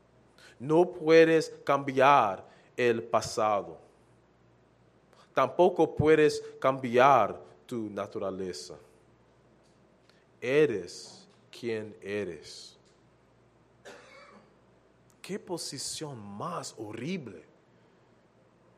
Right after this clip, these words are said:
El problema no es solo que eres un pecador.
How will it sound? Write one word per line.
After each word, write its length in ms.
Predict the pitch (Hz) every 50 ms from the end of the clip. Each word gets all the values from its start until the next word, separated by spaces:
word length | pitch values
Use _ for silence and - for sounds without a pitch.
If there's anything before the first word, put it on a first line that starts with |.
| _ _ _ _ _ _ _ _ _ _ _ _ _ _ _ _ _ _ _ _ _ _ _ _ _ _ _ _ _ _ _ _ _ _ _ _ _ _
El 140 | _ 113 113
problema 560 | - - 135 123 117 120 135 147 151 147 131
no 240 | 127 127 139 151 165
es 100 | 151 -
solo 520 | - - - - 151 151 147 135 127 120
que 260 | - - 123 107 95 113
eres 240 | 110 110 107 -
un 100 | - 107
pecador. 540 | 95 - 101 95 95 95 90 95 87 82 80